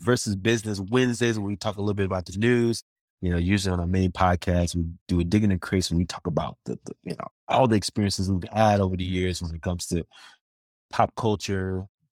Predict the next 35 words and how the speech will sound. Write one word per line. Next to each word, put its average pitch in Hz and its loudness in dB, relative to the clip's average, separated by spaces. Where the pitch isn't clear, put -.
and - -18
other 95 -2
thoughts. 90 0
And 90 -4
then 85 -2
we 85 0
go 85 -2
into 85 -6
the 85 -4
news, 110 2
and 82 -12
we 82 -12
can 80 -10
do 80 -8
a - -14
feature. 85 -2
So 95 2
hopefully, 110 4
you 101 2
know, 92 0
you 92 2
guys 90 0
check 92 -2
us 90 -4
out 87 2
wherever 87 -2
you 95 0
listen 90 -6
to - -14
podcasts, 101 0
Google, 98 4
Podbean, 101 0
Spotify. 92 -2
You 87 -12
know, 80 -8